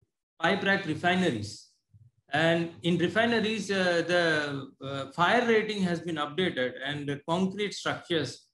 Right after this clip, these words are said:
as such has become economical for them to use. So now if you see most of the refineries, starting from Jamnagar refinery, most of the refineries are constructed in pipe racks,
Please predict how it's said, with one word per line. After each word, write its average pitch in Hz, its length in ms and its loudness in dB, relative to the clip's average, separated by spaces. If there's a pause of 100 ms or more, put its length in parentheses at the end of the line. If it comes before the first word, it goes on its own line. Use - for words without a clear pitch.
as 143 220 -4
such 180 280 -4 (280)
has 151 200 -2
become 151 580 -6 (480)
economical 220 640 2
for 135 260 -4
them 180 380 -4
to 180 180 2
use. 135 400 -2 (460)
So 190 540 0
now 226 520 4
if 180 180 -2
you 208 140 -6
see 185 260 -2
most 220 280 -2
of 196 160 -4
the 196 100 -4
refineries, 175 680 -4
starting 160 400 -4
from 165 240 -4
Jamnagar 165 500 0
refinery, 151 580 -8 (520)
most 226 260 2
of 220 180 2
the 214 80 2
refineries 190 640 0
are 170 160 2
constructed 170 640 -6
in 160 220 -6
pipe 147 280 -2
racks, - 580 -8